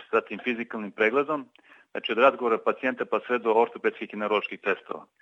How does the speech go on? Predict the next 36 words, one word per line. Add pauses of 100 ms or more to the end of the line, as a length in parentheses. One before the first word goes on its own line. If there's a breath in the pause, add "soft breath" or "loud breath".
(320 soft breath)
Doktor
pregledom
ustanovi
da
li
se
radi
o
diskus
herniji,
a
magnetna
rezonanca
potvrdi (640 soft breath)
o
koliko
hernije
je
reč, (140)
gde
je
njena
orijentacija, (340)
da
li
je
i
koliko (300 loud breath)
disk
morfološki
izmenjen, (120)
koliko
je
očuvana
struktura
diska,